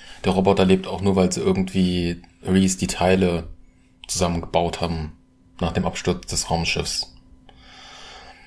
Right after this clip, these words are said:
Dann gibt's ein Ende, wo quasi alle drei leben. Octavio ist quasi, hat seine eigene Fernsehshow. <clears throat> Arno macht sich wieder auf zu forschen. Sie weilt ein Jahr lang auf dem Planeten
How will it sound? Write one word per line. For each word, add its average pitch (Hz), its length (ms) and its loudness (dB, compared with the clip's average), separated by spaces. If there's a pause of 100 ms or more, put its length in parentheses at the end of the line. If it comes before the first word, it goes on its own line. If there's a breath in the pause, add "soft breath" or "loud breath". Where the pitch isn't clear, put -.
(180 loud breath)
Dann 110 160 6
gibt's - 240 0
ein 110 140 0
Ende, 104 400 2
wo 95 160 2
quasi 90 1040 0 (600)
alle 90 240 -4
drei - 440 2
leben. 143 600 2
Octavio 101 720 0
ist - 180 -6
quasi, 90 540 -2
hat 90 180 -4
seine 90 240 -4
eigene 90 260 -4
Fernsehshow. 127 880 2 (760 loud breath)
<clears throat> 117 1040 2
Arno 101 340 4
macht 98 240 0
sich 95 200 -4
wieder 92 520 4
auf 92 320 0
zu - 200 -2
forschen. 127 600 2
Sie 98 160 -2
weilt 92 260 2
ein 92 380 0 (320 loud breath)
Jahr 90 160 2
lang 92 220 0
auf 90 120 -6
dem 85 160 -4
Planeten 127 680 0